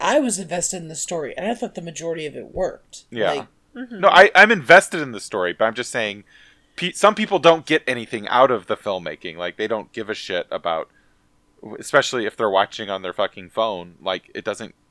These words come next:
Speaker 2: it doesn't fucking matter that,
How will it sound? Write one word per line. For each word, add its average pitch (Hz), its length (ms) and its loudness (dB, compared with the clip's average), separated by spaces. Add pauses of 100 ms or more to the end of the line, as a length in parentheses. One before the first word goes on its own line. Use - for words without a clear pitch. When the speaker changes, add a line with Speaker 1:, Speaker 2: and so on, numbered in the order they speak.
Speaker 2:
it 107 120 -14
doesn't 104 320 -10
fucking 92 280 -8
matter 85 500 -4 (720)
that, 95 300 -4